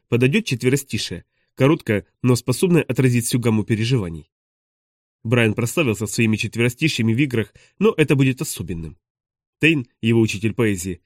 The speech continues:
был бы им доволен. "Что вы там бормочете?" сонно спросила очнувшаяся Леа, с удивлением глядя на его орлиный профиль,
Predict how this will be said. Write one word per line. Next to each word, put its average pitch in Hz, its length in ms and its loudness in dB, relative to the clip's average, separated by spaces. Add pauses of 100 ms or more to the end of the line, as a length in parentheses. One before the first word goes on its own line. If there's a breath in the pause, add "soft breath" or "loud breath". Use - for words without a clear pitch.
(120)
был 123 180 2
бы 110 160 2
им 104 140 -2
доволен. 85 400 -8 (960)
"Что - 180 -6
вы 180 80 0
там 165 180 0
бормочете?" 127 600 -2 (280)
сонно 117 280 4
спросила 120 460 0
очнувшаяся 113 680 -2
Леа, 127 260 2 (220 soft breath)
с - 80 -10
удивлением 147 440 2
глядя 123 320 2
на 123 120 0
его 120 300 4
орлиный 110 380 0
профиль, 131 420 -2